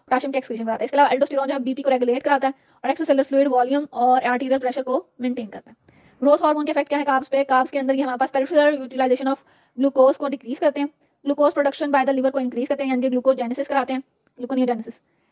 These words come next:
इसके बाद ये हमारे पास uptake of glucose by the cell को decrease करते हैं, जिससे हमारे पास ब्लड के अंदर ग्लूकोज level ज़्यादा हो जाता है,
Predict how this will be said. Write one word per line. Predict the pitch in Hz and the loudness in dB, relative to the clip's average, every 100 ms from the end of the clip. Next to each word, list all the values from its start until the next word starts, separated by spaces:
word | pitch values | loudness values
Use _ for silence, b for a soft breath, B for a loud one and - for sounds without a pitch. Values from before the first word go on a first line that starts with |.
| - | -8
इसके | 320 | 0
बाद | 302 311 | 2 2
ये | |
हमारे | 294 285 | 2 2
पास | 294 | 2
uptake | - 330 330 349 | 0 -2 0 2
of | 285 269 | 2 2
glucose | 269 277 285 | 0 2 2
by | 262 | 2
the | 269 | 2
cell | 262 | 0
को | 247 | 0
decrease | 233 240 | -2 -4
करते | 277 269 | -4 -4
हैं, | |
जिससे | 247 277 | -2 -4
हमारे | 269 | 0
पास | |
ब्लड | 254 254 | 0 2
के | |
अंदर | 262 | -2
ग्लूकोज | 254 254 | 0 0
level | 254 | 2
ज़्यादा | 240 226 | 2 2
हो | 277 | 2
जाता | |
है, | 269 | 0